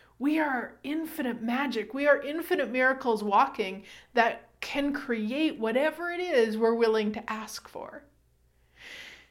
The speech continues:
Yeah. Yeah. So everywhere you haven't been willing to create your reality, no matter what anybody around you is choosing,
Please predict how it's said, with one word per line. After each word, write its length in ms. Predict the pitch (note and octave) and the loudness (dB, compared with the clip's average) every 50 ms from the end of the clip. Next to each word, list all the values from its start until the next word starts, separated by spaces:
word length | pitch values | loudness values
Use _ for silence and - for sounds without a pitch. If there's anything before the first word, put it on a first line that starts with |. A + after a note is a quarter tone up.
| _ _ _ _ _ _ _ - | _ _ _ _ _ _ _ -12
Yeah. 340 | - - - - - - - - - - - - - - - - - - _ _ _ _ | -8 -6 -4 -4 -4 -6 -8 -10 -12 -14 -18 -20 -20 -20 -20 -20 -20 -20 _ _ _ _
Yeah. 300 | - A3+ G#3+ G3 F#3 F#3 G3 - - - | -6 -6 -4 -4 -4 -6 -8 -10 -14 -16
So 320 | - - - A#3+ A#3+ A#3+ - | -12 -6 -4 -4 -4 -4 -4
everywhere 560 | - C4 C4 A#3+ C4 C#4 C4+ B3+ B3 A#3 A3+ | -4 -2 0 0 0 2 4 4 6 6 6
you 180 | A3+ G#3+ A3 A3 | 4 4 2 0
haven't 460 | G#3+ - G#3+ A3 A3 A3+ A#3+ A#3+ A#3+ | 0 0 -2 0 2 2 0 0 0
been 200 | A#3+ A#3 G#3+ G#3 | 0 0 0 0
willing 480 | G3 G3 F#3+ F#3+ G3+ A3 A#3+ C#4+ D#4+ - - - - - - - - _ _ - | 0 0 0 -2 -2 -4 -6 -8 -10 -12 -16 -20 -20 -20 -20 -20 -20 _ _ -10
to 760 | - - C4 B3+ B3 A#3+ A#3+ A#3+ A#3 A3+ A3+ A3+ A3+ A3+ A3 - - _ _ _ _ _ _ _ _ _ _ _ _ _ _ _ _ _ _ | -6 -4 -2 0 2 2 2 2 0 0 -2 -4 -4 -6 -8 -12 -20 _ _ _ _ _ _ _ _ _ _ _ _ _ _ _ _ _ _
create 720 | - - - - B3+ B3 A#3+ A#3 B3+ C#4+ D#4+ F4 D#4+ - B3 | -18 -12 -6 -2 0 0 0 0 -2 -2 -2 -2 -4 -6 -6
your 440 | G3+ G#3 G#3 G#3 G#3+ A#3 B3 C4 C4+ | -2 2 2 4 4 4 2 2 0
reality, 800 | C4+ C4 C4 C4 C4+ C4+ C4+ C#4 C#4 C#4 C#4+ C#4 C#4 C#4+ C#4+ - _ _ _ _ _ _ _ _ _ _ _ _ _ _ _ _ _ _ | -2 -2 0 2 2 2 0 -2 -4 -4 -6 -6 -8 -10 -12 -20 _ _ _ _ _ _ _ _ _ _ _ _ _ _ _ _ _ _
no 180 | - G#3+ G#3+ G#3+ | -2 0 2 4
matter 540 | G#3 G#3 G#3 G#3+ G#3+ A3 A#3 B3+ C4 C4+ C4+ | 4 4 4 4 2 2 4 4 6 6 6
what 180 | B3 A#3 A3 - | 4 2 2 0
anybody 520 | G#3+ A3 G#3+ A3+ A3+ A3 A3 G#3+ G#3 G#3 G3+ | -2 -2 0 0 0 0 2 2 2 2 2
around 480 | G3 G3 G3+ F#3+ F#3+ G3 G#3 G#3+ G#3 | 0 0 -2 -4 -4 -4 -4 -4 -4
you 160 | A3+ A3 G#3 | -4 -4 -4
is 200 | A3 A#3 A3+ A#3 | -4 -6 -8 -10
choosing, 640 | - - - A#3 A3+ A3 G#3+ A3+ A3+ A3+ A#3 B3 A#3+ | -10 -10 -8 -8 -8 -6 -6 -6 -6 -6 -6 -8 -8